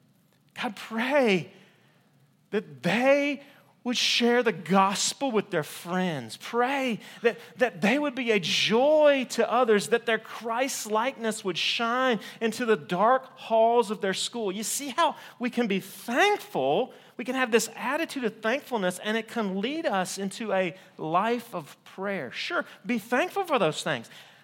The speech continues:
Lift praises to God for those things, but then don't stop there. Then, then take it into prayer. Being thankful.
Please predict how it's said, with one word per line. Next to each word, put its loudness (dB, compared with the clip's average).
Lift 2
praises 4
to 0
God 0
for -14
those 0
things, -2
but -4
then 0
don't -2
stop -4
there. 0
Then, -4
then 0
take -10
it -10
into -4
prayer. -8
Being -8
thankful. -10